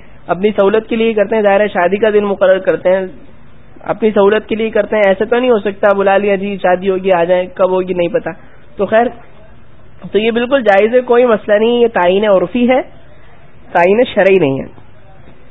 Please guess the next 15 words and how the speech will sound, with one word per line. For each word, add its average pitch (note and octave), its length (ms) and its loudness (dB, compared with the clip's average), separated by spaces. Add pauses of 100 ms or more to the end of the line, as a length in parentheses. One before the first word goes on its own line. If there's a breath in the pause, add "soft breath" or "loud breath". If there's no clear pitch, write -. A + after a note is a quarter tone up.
(380)
حتیٰ F3+ 340 2
کہ A#3 280 2
دیوبندی A3+ 440 0
حضرات A#3+ 440 4
بھی B3+ 140 -4
وقت G#3+ 300 -2
مقرر A3 360 2
کرتے G#3 220 -2
ہیں G3+ 80 0
بھائی، F#3+ 340 0 (840)
آپ F#3 220 -2
پوچھیں A#3 240 -2
گے A#3 80 2
کہاں A3 320 0
پہ، D#3+ 140 0